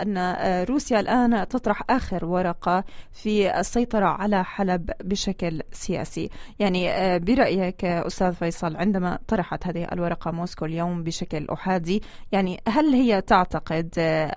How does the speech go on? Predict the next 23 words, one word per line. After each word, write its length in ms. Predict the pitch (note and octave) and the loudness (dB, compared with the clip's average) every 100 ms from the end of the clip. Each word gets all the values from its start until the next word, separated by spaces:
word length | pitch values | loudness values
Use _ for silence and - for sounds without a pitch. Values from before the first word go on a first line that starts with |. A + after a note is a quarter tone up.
| - | -2
أن 140 | F#3 | 0
هذه 380 | F#3 F3+ F3+ - | 2 0 0 -2
الورقة، 680 | E3+ E3 F#3 F#3 - F3+ F#3+ - - - | 0 0 0 0 2 2 0 -6 -10 0
آه، 200 | F#3 F3 | 2 2
ستكون 680 | F3+ G3+ G#3 A3 G#3+ G3+ G3+ | 0 -2 -2 0 0 2 2
ورقة 580 | F3+ G#3+ G#3+ - G3 F3 | 4 4 2 2 2 2
ناجحة 560 | F3+ A#3+ A3 A3 F#3+ - | 2 2 2 0 0 0
أم 120 | - | 0
أنها 400 | A#3+ G#3+ G#3 - | 2 4 2 0
ترميها 640 | - A3 A#3 C4+ A#3 A3 | 0 2 4 4 4 2
في 300 | A3 G3+ F#3+ - | 0 -2 0 2
آخر 500 | D4 - G#3+ F#3+ G3+ | 2 4 2 2 2
نقطة 460 | C4 - - G3 - - | 2 0 0 0 0 -6
حتى 220 | - A#3 A3 | -2 0 0
تقول 360 | A3 - B3+ | 0 2 2
للمجتمع 540 | F#3 E3 E3+ G3+ E3+ - | 2 -2 -2 -2 -2 -2
الدولي 420 | E3+ F3 F3 E3+ | 0 0 2 0
أنها 260 | E3+ F#3+ E3+ | 0 0 0
بذلت 520 | D#3+ G#3 G3 E3 - | 2 4 4 0 0
ما 80 | F3+ | -4
تستطيعه 600 | F#3 - F3+ F#3+ E3 G#3 - - - | -2 -4 -4 -2 0 0 0 -10 -2
لتفادي، 800 | A3 G#3+ - A#3 F#3+ F#3 F3+ E3 - | 2 2 4 4 4 2 0 0 0
آه، 240 | E3 E3 | 0 0